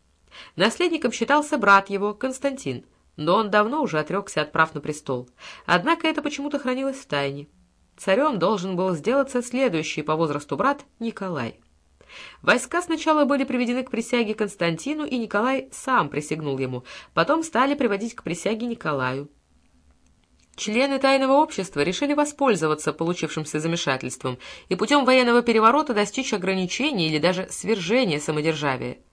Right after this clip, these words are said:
Они внушили войскам, что Константин устранен насильно, и четырнадцатого декабря вывели их на Сенатскую площадь против Николая. На победу они не рассчитывали.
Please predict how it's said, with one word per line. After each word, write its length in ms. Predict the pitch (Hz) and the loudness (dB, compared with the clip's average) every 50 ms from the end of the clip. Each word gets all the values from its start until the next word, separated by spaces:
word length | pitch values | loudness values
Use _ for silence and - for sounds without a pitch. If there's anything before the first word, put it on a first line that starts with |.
| _ - - - - - - | _ -20 -20 -20 -20 -20 -4
Они 380 | _ - 175 185 202 269 320 302 | _ 2 4 4 4 2 2 2
внушили 400 | - - 262 - - 294 277 254 | 2 0 -2 0 0 2 2 4
войскам, 560 | 226 214 214 208 - - 294 311 294 233 175 | 4 4 2 0 -2 2 4 6 6 4 2
что 200 | - - - 180 | -2 -2 -2 -2
Константин 640 | 175 196 196 190 - 202 196 202 196 - 302 294 - | 0 -2 -4 -4 -2 -2 -2 0 0 -2 -2 -2 -2
устранен 540 | 247 - - 220 214 214 247 277 330 339 - - - | -6 -6 -2 -2 0 2 0 0 0 -2 -10 -14 -10
насильно, 640 | 208 220 233 - - - - 160 147 139 135 139 151 - - - - - - - - - | -8 -6 -6 -6 -8 -8 -6 -6 -6 -6 -8 -10 -12 -12 -16 -20 -20 -20 -20 -20 -10 -8
и 80 | 190 185 | -6 -2
четырнадцатого 720 | - 240 233 277 285 254 226 214 - - - 160 151 151 | -2 -2 2 2 2 2 0 -2 -4 -4 -6 -2 -2 -2
декабря 520 | 151 147 147 156 156 160 240 277 294 277 | -2 0 0 0 0 4 6 6 6 6
вывели 420 | 226 277 294 277 247 247 247 247 | 4 2 0 2 2 2 2 0
их 160 | 247 240 - 190 | 0 -2 -4 -6
на 80 | 180 | -6
Сенатскую 520 | - - 160 160 180 185 - - - 151 143 | -4 -4 0 0 0 -2 -2 -4 -4 -4 -2
площадь 380 | - 165 214 233 - 196 - | -2 -4 -4 -4 -6 -10 -6
против 320 | - 160 175 170 170 - - | -2 -2 -2 -2 -4 -10 -10
Николая. 480 | 151 - - 135 127 123 123 120 - - - - - - - - - - - - - - - - | -8 -4 -2 -2 -2 -2 -4 -4 -8 -14 -20 -20 -20 -20 -20 -20 -20 -20 -20 -20 -20 -18 -4 -2
На 100 | 160 - | 0 2
победу 300 | 247 277 311 359 349 339 | 4 4 4 4 2 2
они 140 | 320 320 | 0 2
не 100 | 302 294 | 2 2
рассчитывали. 720 | 277 269 262 269 - - 285 - - 135 127 127 123 - | 2 2 0 -2 -4 -6 -6 -6 -4 -6 -6 -6 -10 -12